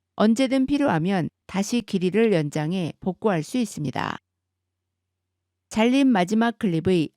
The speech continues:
앞 경계로 마우스를 이동하면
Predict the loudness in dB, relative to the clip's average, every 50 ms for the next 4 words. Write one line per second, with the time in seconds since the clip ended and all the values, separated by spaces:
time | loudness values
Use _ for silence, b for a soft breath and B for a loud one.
0 | -10 -6 -6 -6 -6 _ _ -6 -2 0 0 0 0 0 0 2 2 2 0 0
1 | -2 -2 0 0 0 0 -2 -4 -4 -2 -2 -2 -4 -4 -4 0 0 0 2 2
2 | 0 0 0 0 0 -2